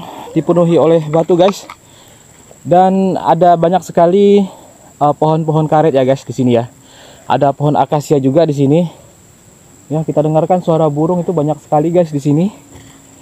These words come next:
Tapi untuk air terjunnya saya belum ada ketemu nih,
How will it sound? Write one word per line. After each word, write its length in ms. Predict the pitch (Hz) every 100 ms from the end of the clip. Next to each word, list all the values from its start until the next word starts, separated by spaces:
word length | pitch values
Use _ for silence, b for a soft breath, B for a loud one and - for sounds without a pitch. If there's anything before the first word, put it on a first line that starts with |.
| - - - -
Tapi 480 | 175 202 247 262 254
untuk 480 | 196 196 208 202 -
air 160 | 196 -
terjunnya 320 | 190 208 240
saya 160 | 240
belum 400 | 226 214 208 208
ada 160 | - 196
ketemu 400 | 202 202 202
nih, 40 | 202